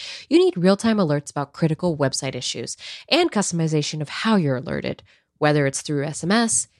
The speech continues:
email, or your team's collaboration apps. Pingdom even tracks and analyzes your website's load time, so you can see what's affecting the user experience. If you have a website, you need Pingdom. Take charge of monitoring your site in minutes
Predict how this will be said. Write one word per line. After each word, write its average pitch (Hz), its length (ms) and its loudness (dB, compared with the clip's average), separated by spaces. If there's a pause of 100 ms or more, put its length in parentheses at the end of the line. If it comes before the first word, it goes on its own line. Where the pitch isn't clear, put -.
(180)
email, 220 460 0 (240)
or 175 120 6
your 262 140 2
team's 285 320 2
collaboration 262 640 0
apps. - 380 -2 (440)
Pingdom 294 380 0
even 277 200 -2
tracks 220 440 -4
and 226 100 -2
analyzes 170 580 -2
your 165 80 -2
website's 151 500 -2
load 131 180 -2
time, 117 280 -10 (280)
so - 140 -2
you - 40 2
can 269 140 -4
see 269 220 2
what's 202 240 2
affecting 220 440 2
the 208 80 2
user 170 340 4
experience. 127 760 -4 (760)
If 233 140 2
you 269 100 8
have 277 140 2
a 277 80 6
website, 196 480 2
you 175 240 2
need 175 200 0
Pingdom. 170 440 0 (520)
Take 330 200 0
charge 196 240 2
of 170 160 0
monitoring 147 540 2
your 147 180 4
site 180 400 0
in 180 300 -4
minutes - 420 -6